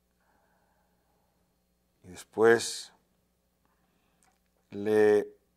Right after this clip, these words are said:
desmembraron sus extremidades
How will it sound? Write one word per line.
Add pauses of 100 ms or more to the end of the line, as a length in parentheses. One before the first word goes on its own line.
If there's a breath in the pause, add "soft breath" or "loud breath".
(600)
desmembraron (640)
sus
extremidades